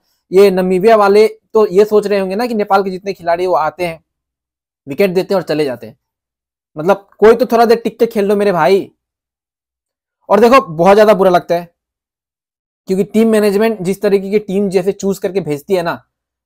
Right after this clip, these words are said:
मुझे ना बहुत ज्यादा गुस्सा आता है कि भाई इतना सफल क्यों करना भाई टीम में, आप किसी एक खिलाड़ी को एक पोजीशन पे क्यों नहीं खेल-, खिलवा सकते हो। और रोहित पौडेल को देखो मैं कहना चाहूंगा कि भाई ठीक है,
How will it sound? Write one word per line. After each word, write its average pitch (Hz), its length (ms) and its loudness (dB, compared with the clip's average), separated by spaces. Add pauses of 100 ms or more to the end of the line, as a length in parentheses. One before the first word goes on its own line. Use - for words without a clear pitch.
मुझे 190 240 2
ना 254 100 0
बहुत 185 320 0
ज्यादा 185 220 0
गुस्सा 170 280 -4
आता 165 180 -2
है 208 60 -2
कि 233 60 -8
भाई 226 180 -6
इतना 208 340 -4
सफल 214 320 -2
क्यों 220 180 -6
करना 165 260 -4
भाई 156 140 -4
टीम 139 180 -12
में, 123 180 -14 (420)
आप 214 200 -2
किसी 208 220 -8
एक 208 180 2
खिलाड़ी 185 340 0
को 202 140 0
एक 208 220 -2
पोजीशन 190 400 -8
पे 214 80 -2
क्यों 226 160 -4
नहीं 214 120 -2
खेल-, 175 180 -14
खिलवा 160 280 -2
सकते 147 260 -14
हो। 110 140 -14 (760)
और 185 100 0
रोहित 196 220 0
पौडेल 220 260 2
को 233 80 4
देखो 220 180 2
मैं 226 140 -2
कहना 202 260 -2
चाहूंगा 208 300 -2
कि 214 120 -6
भाई 202 180 0
ठीक 208 240 -4
है, 214 140 -2